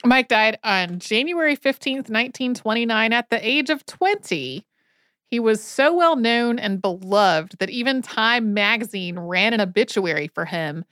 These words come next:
To honor Museum Mike's memory,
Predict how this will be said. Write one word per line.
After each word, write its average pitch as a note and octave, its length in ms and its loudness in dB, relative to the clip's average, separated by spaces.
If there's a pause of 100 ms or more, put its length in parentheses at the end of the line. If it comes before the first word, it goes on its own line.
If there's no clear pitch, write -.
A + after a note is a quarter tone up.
(540)
To - 160 -4
honor C4 500 4
Museum A3 540 2
Mike's F#3+ 320 0
memory, G3+ 840 0